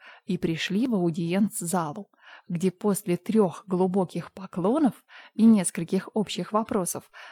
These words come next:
нам было разрешено сесть на три табурета у нижней ступени трона его высочества. Правитель понимал язык Бальнибарби,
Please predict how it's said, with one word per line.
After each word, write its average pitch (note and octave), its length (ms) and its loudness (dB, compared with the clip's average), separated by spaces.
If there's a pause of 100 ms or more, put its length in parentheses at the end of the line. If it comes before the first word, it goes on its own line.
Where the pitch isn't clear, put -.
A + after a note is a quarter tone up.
(120)
нам G#3+ 400 4
было A#3 280 6
разрешено F#3 640 2
сесть - 640 -2
на F#3+ 160 2
три F3+ 200 -2
табурета F3 640 -2 (320)
у G#3+ 120 8
нижней F3 420 6
ступени E3+ 500 -2
трона A#3+ 580 2
его F3 300 -4
высочества. - 800 -8 (640)
Правитель A3+ 760 0
понимал G3 480 4
язык F3+ 560 -2
Бальнибарби, F3 880 0